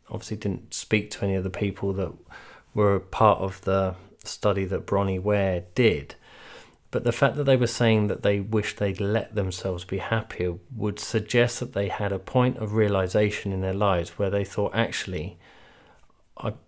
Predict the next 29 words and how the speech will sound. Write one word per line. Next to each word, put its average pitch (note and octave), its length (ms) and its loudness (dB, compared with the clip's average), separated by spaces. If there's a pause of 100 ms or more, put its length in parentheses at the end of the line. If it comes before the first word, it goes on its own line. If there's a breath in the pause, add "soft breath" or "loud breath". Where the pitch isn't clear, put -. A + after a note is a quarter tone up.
I A2 80 0
probably B2+ 400 4
had G#2+ 240 2
more A2+ 300 6
of G#2+ 100 6
what G2+ 140 0
I G#2+ 60 4
needed G2 300 0
to G#2 100 -2
make G2 200 0
me F#2+ 120 -2
happy G2 280 -6
than F#2+ 180 -2
I F#2 100 0
thought." F2 460 -4 (1200 soft breath)
And A2 160 2
I G#2 100 4
hear, A#2 360 4 (640 loud breath)
uh, G#2+ 140 2
a G2+ 60 -2
lot A#2+ 180 4
of A#2 80 2
time G2 280 2
that G2+ 120 -2
we're G2+ 140 0
constantly G#2 640 -2
striving G2 720 0
to F#2+ 420 -4
improve F#2+ 760 -2